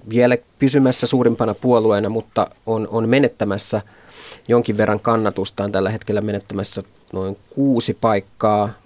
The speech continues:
Toiseksi on, on nousemassa vihreät kahdenkymmenenkahden prosentin kannatuksella, joka on näkynyt näissä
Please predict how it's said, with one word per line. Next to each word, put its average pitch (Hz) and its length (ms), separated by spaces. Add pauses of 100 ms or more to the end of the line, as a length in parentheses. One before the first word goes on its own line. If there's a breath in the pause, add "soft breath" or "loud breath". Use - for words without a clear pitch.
(200)
Toiseksi 139 600
on, 113 240
on 113 160
nousemassa 113 560
vihreät 113 600 (520 loud breath)
kahdenkymmenenkahden 110 800
prosentin 104 420
kannatuksella, 101 640
joka 107 200
on 120 100
näkynyt 123 320
näissä 117 360